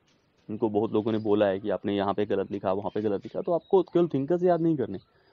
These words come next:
उनके जो बहुत बड़े-बड़े क्रिटिक हैं या जिन्होंने बहुत अच्छा बोला है उनके बारे में, उनको बहुत अच्छे से counter किया, उनको भी आपको याद रखना है। और उन्होंने कौन सी famous line बोली हुई है, वो भी याद रखना है,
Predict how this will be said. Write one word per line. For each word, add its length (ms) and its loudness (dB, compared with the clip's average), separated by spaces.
उनके 220 -2
जो 100 2
बहुत 280 -2
बड़े-बड़े 360 0
क्रिटिक 420 2
हैं 140 -2
या 100 -2
जिन्होंने 280 -2
बहुत 260 -2
अच्छा 220 -2
बोला 280 2
है 60 2
उनके 180 -4
बारे 240 -2
में, 140 -4
उनको 220 -8
बहुत 200 0
अच्छे 160 -8
से 120 -4
counter 340 -6
किया, 180 -6
उनको 260 0
भी 120 4
आपको 260 0
याद 260 -2
रखना 260 -6
है। 100 -10
और 100 0
उन्होंने 300 4
कौन 220 0
सी 120 -2
famous 340 -2
line 180 -2
बोली 220 0
हुई 140 0
है, 120 -2
वो 160 2
भी 160 6
याद 140 6
रखना 220 0
है, 100 -4